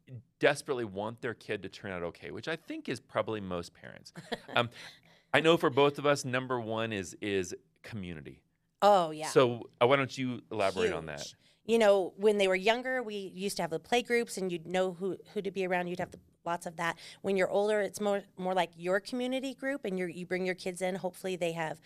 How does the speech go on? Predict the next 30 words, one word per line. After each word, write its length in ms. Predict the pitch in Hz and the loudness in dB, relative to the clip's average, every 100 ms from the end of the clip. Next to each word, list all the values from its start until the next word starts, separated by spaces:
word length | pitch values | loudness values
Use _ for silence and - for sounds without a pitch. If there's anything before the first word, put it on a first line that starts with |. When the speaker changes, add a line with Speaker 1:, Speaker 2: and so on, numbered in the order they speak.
| - - - | -20 -20 -12
Speaker 2:
people 400 | - 190 185 170 | -8 -4 -2 -4
who 240 | 151 175 | -4 -4
are, 320 | 160 160 - - | -2 -2 -4 -6
um, 320 | 165 95 - - _ _ _ _ _ _ - | -6 -6 -12 -20 _ _ _ _ _ _ -2
that 220 | 180 - - | -2 -2 -4
are 120 | 165 | -4
the 160 | 156 160 | -4 -6
same 200 | - 160 | -6 -6
age. 360 | 160 160 - - | -6 -8 -12 -10
They 100 | - | -4
have, 200 | 180 160 151 254 240 | -2 -2 -2 -2 -2
<laughs> 260 | - 247 | -4 -6
you're 160 | 233 294 | 4 6
with 160 | 277 277 | 6 2
people 280 | 262 254 | 4 6
who 120 | 262 226 | 6 6
have 240 | 202 196 | 4 0
kids 240 | 208 190 196 | -6 -6 -2
that 120 | 202 | 0
are 80 | 196 | 0
the 100 | 202 | -2
same 200 | 196 185 | -2 -2
age, 200 | 185 180 | -4 -4
and 100 | 170 | -6
you 80 | |
can 220 | 170 165 - - - - - | -6 -8 -10 -18 -20 -20 -8
certainly 400 | - 208 180 180 | -2 0 0 -2
be 160 | 180 | 0
around 240 | 175 165 170 | 0 0 0
that. 280 | 165 170 | -2 -2